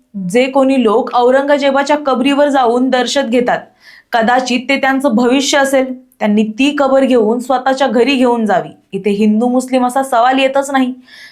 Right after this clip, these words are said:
छत्रपती शिवाजी महाराजांना त्रास देणाऱ्या आणि छत्रपती संभाजी महाराजांची अत्यंत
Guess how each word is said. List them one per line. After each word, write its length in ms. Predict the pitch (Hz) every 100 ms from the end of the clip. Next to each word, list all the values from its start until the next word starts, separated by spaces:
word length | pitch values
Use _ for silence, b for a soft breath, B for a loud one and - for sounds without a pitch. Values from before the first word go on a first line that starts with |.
| B
छत्रपती 600 | - 285 294 302 311 320
शिवाजी 460 | 311 277 262 294 339
महाराजांना 540 | 320 311 302 302 302 311 277
त्रास 260 | 254 285
देणाऱ्या 380 | 240 233 180 160 156
आणि 180 | 180 196
छत्रपती 580 | 208 208 233 247 - 220
संभाजी 580 | 233 247 247 247 285 311
महाराजांची 800 | 302 285 277 285 285 277 - 220
अत्यंत 540 | 240 240 - 269 233